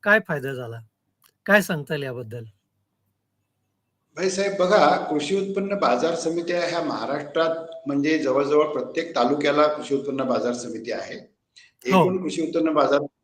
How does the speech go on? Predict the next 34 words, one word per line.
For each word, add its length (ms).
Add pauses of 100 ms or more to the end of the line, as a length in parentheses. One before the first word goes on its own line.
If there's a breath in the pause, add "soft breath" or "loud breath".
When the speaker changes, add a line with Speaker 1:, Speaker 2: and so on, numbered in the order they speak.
(140)
Speaker 2:
महाराष्ट्रामध्ये 580
दोनशे 340
सत्त्याण्णव, 560
शहाण्णव, 320
सत्त्याण्णव 500
आहेत. 220 (480 soft breath)
सगळ्यात 340
Speaker 1:
हा. 60
Speaker 2:
मोठी 220
बाजार 320
समिती 320
वाशिमची 640
आहे. 420 (400 soft breath)
अ, 60 (720)
वाशिमची 400
कृषी 300
उत्पन्न 200
बाजार 200
समिती 340
मुंबई 320 (540)
आणि 120
पुण्याची 340
Speaker 1:
हम्म. 80
Speaker 2:
त्याच्या 260
खालोखाल 400
आहे, 140
नागपूरची 520
खूप 280
मोठी 220
आहे, 300 (280 loud breath)
अशा 240
नाशिकची 520
पण 140
आहे, 200